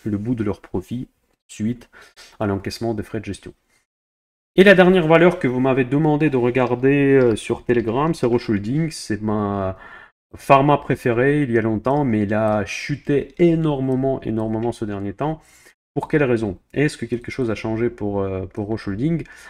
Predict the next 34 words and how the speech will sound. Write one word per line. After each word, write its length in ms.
Pas 100
tout 200
à 80
fait, 400
sauf, 520
sauf 200
une, 180
un 160
seul 180
paramètre 480
qui 300
est 80
critique 540
pour 220
toutes 160
les 80
valeurs 260
suisses. 320
Vous 80
pouvez 220
regarder 380
que 100
toute 240
la 80
côte 180
suisse, 260
elle 60
est 60
un 80
petit 120
peu 120
dans 100
ce 140
cas-là. 340